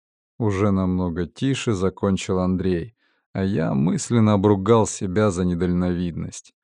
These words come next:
Ещё вчера утром у парня были любящие родители —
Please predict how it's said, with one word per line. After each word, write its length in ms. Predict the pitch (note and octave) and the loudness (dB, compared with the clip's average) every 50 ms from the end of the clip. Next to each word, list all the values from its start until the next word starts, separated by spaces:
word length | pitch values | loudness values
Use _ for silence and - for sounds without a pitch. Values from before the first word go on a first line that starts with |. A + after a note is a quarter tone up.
| _ _ _ _ _ _ _ _ _ _ - | _ _ _ _ _ _ _ _ _ _ -6
Ещё 460 | A2 G2 F#2 - - - - E3+ D3 | -4 -4 -4 -4 -6 -2 0 0 0
вчера 400 | - - - C3+ B2+ C3 B2+ B2 | 0 0 2 4 6 6 6 6
утром 500 | B2+ C3+ C3 A#2+ A2+ G2+ F#2+ F2+ F2 F2 | 6 6 4 2 2 0 -2 -2 -2 -2
у 60 | E2+ | -4
парня 600 | - _ - C3+ C3+ B2+ A#2+ A2+ G#2+ G2+ F#2+ F2 | -6 _ 2 4 4 4 4 2 2 0 -2 -2
были 380 | D#2+ F2+ G2 A#2 A2+ G#2 G2 F#2 | -4 -2 -2 -2 0 0 -2 -2
любящие 680 | F#2 F#2+ A2 A2 G2 G2 F#2 - - - - G2+ F#2+ F#2 | 0 0 -2 0 0 -2 -4 -4 -6 -8 -4 -2 -2 0
родители — 720 | F#2+ F#2 F2 F2 G#2 G2+ F2+ - - F2+ F2 F2+ F#2 | 0 0 0 0 0 0 0 -2 -4 -6 -6 -6 -10